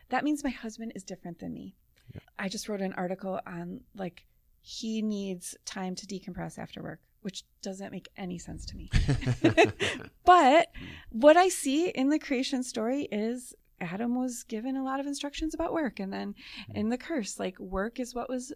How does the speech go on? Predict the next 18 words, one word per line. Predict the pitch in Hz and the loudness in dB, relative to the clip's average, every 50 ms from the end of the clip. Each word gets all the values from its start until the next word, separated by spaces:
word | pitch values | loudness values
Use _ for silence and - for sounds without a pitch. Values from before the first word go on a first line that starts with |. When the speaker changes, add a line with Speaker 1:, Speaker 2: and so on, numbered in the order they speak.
| - | -8
Speaker 1:
affected. | - 277 285 - 339 320 330 - 220 196 185 180 - - | -6 -6 -6 -6 -6 -8 -8 -10 -10 -8 -8 -8 -8 -8
Like, | 202 185 185 - - | -8 -8 -8 -8 -10
you | 220 190 | -8 -6
know, | 196 202 214 226 - - - 233 - | -6 -6 -6 -8 -10 -16 -20 -20 -14
we | - 196 196 | -12 -10 -10
see | 190 - - 196 | -10 -10 -10 -10
that | 190 220 185 - - - - | -10 -10 -10 -12 -14 -18 -20
he's | - - - 196 - | -20 -16 -16 -12 -6
gonna | - 226 254 | -2 -2 -2
toil | 247 - - - 285 262 233 196 180 180 | -2 -2 -2 -2 0 0 0 -2 -4 -6
with | 196 202 - | -8 -10 -12
the | 233 | -12
thorns | - - 277 254 226 196 185 175 180 180 | -8 -6 -4 -4 -4 -4 -6 -8 -8 -8
and | 190 185 180 | -6 -6 -6
all | - - 170 | -4 -4 -4
that. | 180 - - 220 - - - - - 226 - | -6 -6 -8 -12 -16 -16 -14 -14 -12 -8 -6
And | 262 254 | -4 -2
so, | - 294 294 285 269 240 | 2 4 4 4 2 -2